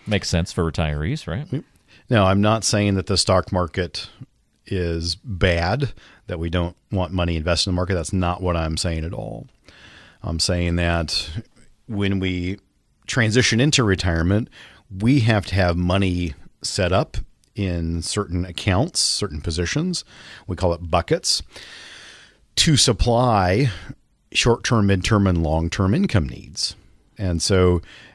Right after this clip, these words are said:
Speaker 2: the stock market, depending on how you're wired,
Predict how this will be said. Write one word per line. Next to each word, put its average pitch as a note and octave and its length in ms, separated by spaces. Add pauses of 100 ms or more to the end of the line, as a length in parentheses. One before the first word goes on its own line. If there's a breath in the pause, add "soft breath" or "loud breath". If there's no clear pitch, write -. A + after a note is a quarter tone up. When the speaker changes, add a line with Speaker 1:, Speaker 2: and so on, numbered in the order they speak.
(200)
Speaker 2:
the G2 140
stock C3+ 380
market, A2+ 440 (460)
depending G2+ 460
on F2+ 220
how F2+ 180
you're E2 240
wired, G2+ 560